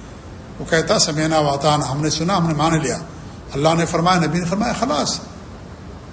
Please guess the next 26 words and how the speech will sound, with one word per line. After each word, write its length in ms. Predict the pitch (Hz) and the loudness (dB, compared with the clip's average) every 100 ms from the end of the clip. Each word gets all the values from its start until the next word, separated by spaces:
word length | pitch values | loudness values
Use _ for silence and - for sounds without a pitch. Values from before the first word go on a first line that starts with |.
| - - 160 | -16 -10 -4
اللہ 160 | 165 180 | 0 0
کے 60 | 202 | 2
شاہ 240 | - 180 | 4 4
نے 120 | 185 185 | 6 4
شان، 260 | 185 165 | 6 6
"لیس 180 | 202 220 208 | 4 2 0
کمثلہ 380 | 190 190 180 170 | 0 2 2 2
شیء"، 180 | 156 | 2
جیسے 120 | 143 170 | 0 2
صحابہ 340 | 175 175 185 | 4 6 6
نے 140 | 170 | 4
کہا۔ 300 | 151 - - - - - - - - - - - - - - - | 0 -4 -10 -12 -14 -14 -14 -14 -14 -16 -16 -16 -14 -14 -14 -10
کیا 140 | - 165 | 0 2
صحابہ 360 | 165 156 170 | 4 6 6
نے 100 | 175 | 6
اس 120 | 175 175 | 4 2
طرح 80 | |
کی 120 | 170 175 | 2 4
باتیں 280 | 165 170 | 2 2
سوچی؟ 380 | 165 170 156 254 254 - - - - - - | 0 0 2 0 0 -6 -12 -14 -16 -16 -12
سلف 260 | - 165 165 | 0 2 4
صالحین 340 | 160 160 175 | 6 6 6
نے، 60 | 170 | 6
ائمہ 300 | 175 165 180 | 4 4 6
نے، 180 | 175 151 - - - - - - - - - - | 6 4 -2 -10 -12 -14 -16 -16 -16 -16 -12 -2
ائمہ 280 | 156 165 | 0 2